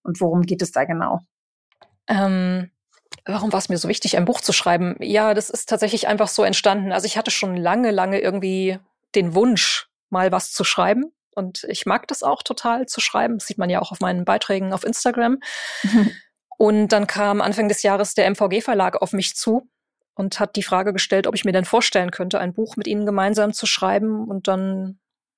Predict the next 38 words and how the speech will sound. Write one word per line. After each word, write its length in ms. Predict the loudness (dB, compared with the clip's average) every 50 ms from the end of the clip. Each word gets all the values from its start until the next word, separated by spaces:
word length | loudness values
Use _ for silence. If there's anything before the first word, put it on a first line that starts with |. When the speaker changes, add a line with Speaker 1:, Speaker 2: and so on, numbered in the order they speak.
| _ -12
Speaker 2:
ja, 320 | -10 -8 -8 -6 -8 -10 -12 _ _ _ _ -4
sind 140 | -2 0 2
meine 180 | 2 4 4
inneren 260 | 4 4 2 2 2
Stimmen 280 | 0 2 2 4 4 4
erstmal 260 | 4 2 2 2 4 4
laut 220 | 4 4 2 0
geworden. 420 | -2 0 0 2 2 2 0 0
Und 140 | -4 -2 -2
dann 280 | -2 -2 -2 -4 -8 -8
dachte 220 | -8 -8 -8 -6
ich 100 | -4 0
aber, 120 | 2 2 4
ja 140 | 4 2
klar, 240 | 2 2 0 2 2
warum 220 | 2 2 2 2 2
eigentlich 320 | 0 0 0 -2 -2 2
nicht? 320 | 2 2 2 2 0 -6 -12 -18 -18 -16 -18 -18 -18 -20 -20 -20 -20 -20 _ _ _ _ _ 0
Und 160 | 0 2 2
hab 140 | 0 0 2
festgestellt, 720 | 0 0 0 0 -2 -2 2 4 4 6 6 4 2 _ -2
das 240 | -2 -2 -2 -4 -4
Buch 280 | 0 0 0 0 0
ist 200 | -2 -2 -2 0
in 120 | -2 0 0
meinem 260 | 2 0 0 0 -2
Kopf 260 | -4 -4 -6 -6 -2
irgendwie 240 | -2 0 2 2 2
schon 180 | 2 2 4 4
da 120 | 4 4 2
gewesen. 400 | 2 0 0 0 0 0 0 -2
Also 160 | -2 -2 -4
es 100 | -8 -8
ist 140 | -6 0 0
dann 120 | 2 2
wirklich 260 | 2 0 0 -2 -4 0
so 80 | 0 2
rausgeflossen. 840 | 4 4 2 2 0 -4 -6 -4 0 0 0 0 0 -4 -6 -8